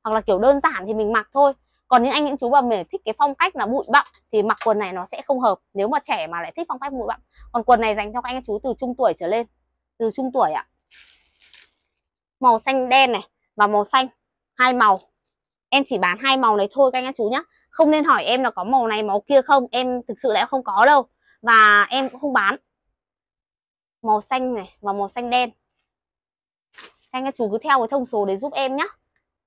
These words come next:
Và em xin nhắc lại, áo ngày hôm nay thì em bán giá chín trăm nghìn.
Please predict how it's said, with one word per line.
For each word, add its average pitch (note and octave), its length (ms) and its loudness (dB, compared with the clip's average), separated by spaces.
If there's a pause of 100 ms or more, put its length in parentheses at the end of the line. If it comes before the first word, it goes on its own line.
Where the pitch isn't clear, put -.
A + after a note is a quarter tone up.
Và - 80 -4
em B3+ 120 -2
xin C4+ 180 -4
nhắc E4+ 140 -4
lại, B3+ 320 0 (100)
áo G#3 220 4
ngày C#4+ 120 2
hôm C4+ 160 -4
nay C4 160 0
thì B3+ 60 -8
em A#3+ 160 -6
bán G#3 200 -2
giá G3+ 120 -2
chín A3+ 260 -8
trăm C#4+ 180 -4
nghìn. B3 180 0